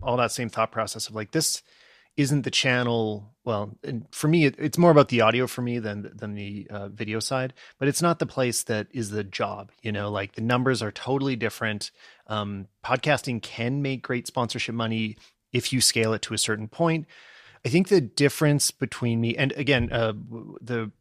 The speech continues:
you're referring to an episode you did with Dave Mays. So if anybody wants to hear a lot more talk about this, uh, there's a great episode on Dave,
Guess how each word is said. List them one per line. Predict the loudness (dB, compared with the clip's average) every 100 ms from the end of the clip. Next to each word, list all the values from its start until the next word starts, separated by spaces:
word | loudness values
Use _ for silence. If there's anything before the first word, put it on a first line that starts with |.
| -20 _
you're | -12 0 2
referring | 4 2 2
to | 2
an | 0
episode | 2 0 0
you | -2
did | -4
with | -6 -4
Dave | -4 -4
Mays. | -6 -4
So | -6
if | -4
anybody | -2 -2 -2 -4 -8
wants | -8 -8
to | -6 -8 -10
hear | -12 -8 -8 -8
a | -10 -12 -14 -20 _ -14
lot | -12 -10 -2 0 0
more | 0 -2 -2
talk | 0 0
about | 0 -4
this, | -4 -4 -6
uh, | -8
there's | -10 -12
a | -10
great | -10 -10
episode | -10 -10 -8 -10
on | -10
Dave, | -10